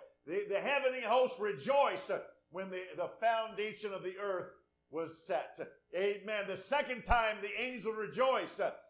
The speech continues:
we see was, uh, uh, that wonderful evening when, uh, when the baby Jesus was born in Bethlehem.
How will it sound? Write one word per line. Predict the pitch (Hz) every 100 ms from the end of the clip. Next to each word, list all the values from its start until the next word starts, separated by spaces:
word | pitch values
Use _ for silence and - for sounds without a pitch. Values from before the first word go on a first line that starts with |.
| _
we | 220 220
see | - 262 254 220 - - _
was, | 165 220 220 160 - 196
uh, | 196 190 185
uh, | 190
that | 190 220 208 208
wonderful | 269 262 240 226 226 220
evening | 262 269 220 202 180 131 - _ _ _ _ _ _ _
when, | 196 226 226 190 151 _ _ -
uh, | 190 190 175 165 165
when | 185 220 214 196 160
the | 165 214 208 180 - _ 117
baby | 233 269 262 262 233
Jesus | 120 247 302 240 170 202
was | 190 202 -
born | 240 262 254
in | 247 220
Bethlehem. | 196 254 - 190 156 165 147 131